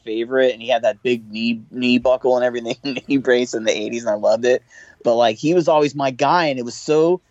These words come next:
the very first month I got The Observer was the month where Gordy had his incident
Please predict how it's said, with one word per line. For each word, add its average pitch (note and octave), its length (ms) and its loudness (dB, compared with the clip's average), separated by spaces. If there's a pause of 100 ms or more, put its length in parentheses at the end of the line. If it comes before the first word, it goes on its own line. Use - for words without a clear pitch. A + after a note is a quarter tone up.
(380)
the E3 120 0
very A3 340 0
first A#3 320 0
month D#3 260 0
I C#3+ 100 4
got B2+ 260 2
The B2 80 -4
Observer A2 520 -2
was A2+ 240 -2
the G2+ 300 -4
month A2 480 2
where B2 140 2 (240)
Gordy A#2+ 320 4
had A#2+ 160 4
his G2+ 240 -6
incident C#3 560 0